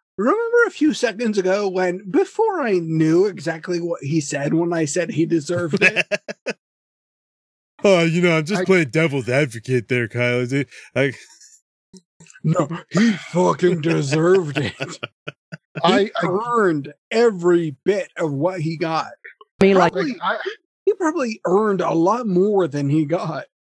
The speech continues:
Speaker 3: I was a minister for a decade, and I guarantee that my jokes were still funnier than Comfort.
Speaker 2: <laughs> Book of Hezekiah.
Speaker 1: What are you talking
Speaker 3: Yeah.
Speaker 1: about?
Speaker 2: Okay.
Speaker 1: What are you talking about?
Speaker 2: Yes.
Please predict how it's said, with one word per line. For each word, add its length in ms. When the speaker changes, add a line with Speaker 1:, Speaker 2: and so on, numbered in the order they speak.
Speaker 3:
I 180
was 240
a 60
minister 920
for 220
a 40
decade, 520
and 160
I 80
guarantee 960
that 200
my 240
jokes 420
were 160
still 320
funnier 600
than 200
Comfort. 580
Speaker 2:
<laughs> 260
Book 140
of 80
Hezekiah. 560
Speaker 1:
What 100
are 40
you 120
talking 480
Speaker 3:
Yeah. 80
Speaker 1:
about? 360
Speaker 2:
Okay. 300
Speaker 1:
What 160
are 40
you 180
talking 500
about? 340
Speaker 2:
Yes. 160